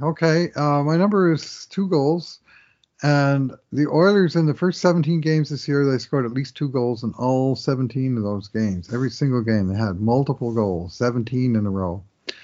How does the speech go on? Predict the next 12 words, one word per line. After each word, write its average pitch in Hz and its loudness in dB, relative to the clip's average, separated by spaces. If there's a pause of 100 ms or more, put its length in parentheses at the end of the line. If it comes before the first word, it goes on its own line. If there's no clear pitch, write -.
(400)
Since 160 2
then, 156 6
they've 131 4
played 127 2
seven 160 2
games, 117 -4 (140)
and 117 -4
they've 113 -2
been 113 -2
held 135 0
to 120 -6
f-, 113 -14